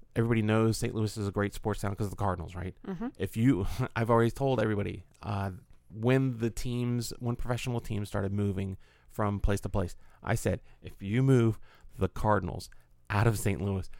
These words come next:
Speaker 1: you will see the Midwest burn. They will
Speaker 2: <gasps>
Speaker 1: tear it, they will
Speaker 2: Oh,
Speaker 1: tear it."
Speaker 2: yeah. Riot.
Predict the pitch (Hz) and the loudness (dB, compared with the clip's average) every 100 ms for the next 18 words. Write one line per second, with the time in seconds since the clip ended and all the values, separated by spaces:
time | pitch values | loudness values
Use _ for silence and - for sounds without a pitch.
0 | - - 101 117 139 - 120 110 107 104 | -16 -6 0 2 2 0 0 0 0 0
1 | - 90 95 98 95 80 - - 101 120 | 0 -4 -4 -4 -4 -4 -10 -4 2 2
2 | 113 104 - 247 113 107 - 90 117 113 | 2 0 0 2 2 2 -2 0 2 2
3 | - 180 160 147 151 139 135 139 143 143 | 2 2 2 2 2 0 -2 -4 -2 -2
4 | 156 156 147 143 - - | 0 -2 -2 -4 -8 -10